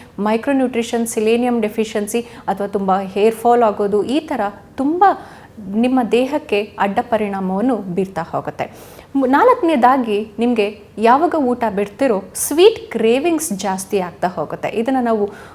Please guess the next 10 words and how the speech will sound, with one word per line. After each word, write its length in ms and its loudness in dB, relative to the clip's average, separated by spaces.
sweet 280 -2
cravings 560 0
ಅಥವಾ 140 -4
craving 520 0
of 160 -4
a 60 -12
food 200 -4
ಅಂತಲೂ 300 -4
ನಾವು 200 -4
ಕರಿತೀವಿ. 540 -8